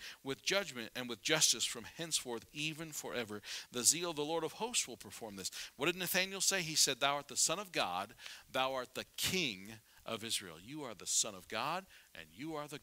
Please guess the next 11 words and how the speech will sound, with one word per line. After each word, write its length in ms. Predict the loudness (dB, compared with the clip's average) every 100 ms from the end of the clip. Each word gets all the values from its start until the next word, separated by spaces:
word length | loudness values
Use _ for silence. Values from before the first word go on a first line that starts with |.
| -6
Governor 400 | -6 -6 -8 -10
of 100 | -6
Governors. 540 | -8 -8 -14 -12 -12 -14 _ _ _ _ _ _ _
You 160 | -12
are 80 | -10
the 80 | -10
King 600 | -10 -10 -10 -12 -14 -20 -18
of 180 | -18 -14
Kings. 720 | -12 -12 -16 -20 -12 -10 -10 -16 _ _ _ _ _ _ _ _ _
You're 180 | -12 -10
everything. 480 | -10 -12 -18 -18